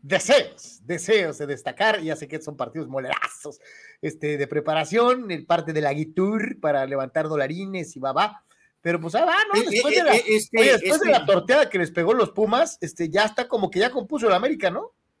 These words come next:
Speaker 2: Eh, pues este, este creo que no alcanzó ni a Guitur, Carlos. Este, este sí fue más, este,
Speaker 1: Acá,
Speaker 2: eh,
Speaker 1: entre, entre, en, en familia.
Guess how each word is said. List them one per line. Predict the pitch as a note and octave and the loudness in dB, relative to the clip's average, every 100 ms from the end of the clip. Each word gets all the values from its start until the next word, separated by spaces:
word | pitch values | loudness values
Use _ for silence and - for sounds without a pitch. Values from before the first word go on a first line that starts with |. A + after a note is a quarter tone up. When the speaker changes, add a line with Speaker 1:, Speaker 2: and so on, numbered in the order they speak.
| - | -6
Speaker 2:
Eh, | E3 E3 D3+ | -2 -2 -2
pues | D3 D3+ | -4 -4
este, | F3+ F#3 - | -4 -4 -4
este | F#3+ - | -4 -4
creo | G#3+ A3 | 0 0
que | A3 G#3 | 0 -2
no | F#3+ | -2
alcanzó | G#3 F#3 D#3 F3+ G3+ | -2 -4 -2 -2 0
ni | G3 | 0
a | |
Guitur, | D3+ C#3 - F#3 G#3 | 0 -2 0 2 2
Carlos. | C#3+ A#2+ A#2 | 2 -6 -6
Este, | D3 D3 E3 | -8 -4 -4
este | C#3+ F3 | -4 -2
sí | - | -2
fue | D#3 F3+ | 0 0
más, | F3 F3 D3 | 0 -2 -2
este, | D#3 - C#3+ A#2+ G2+ _ _ _ _ _ | -4 -2 -2 -4 -8 _ _ _ _ _
Speaker 1:
Acá, | - C#3+ F#3+ A3 | -12 -6 0 0
Speaker 2:
eh, | - - | 2 0
Speaker 1:
entre, | C3+ F3+ | -2 -4
entre, | F3 F3 E3 | -6 -6 -4
en, | D3+ | -2
en | E3 | 2
familia. | F3+ F#3+ A3 B3 G#4+ | 4 4 4 4 2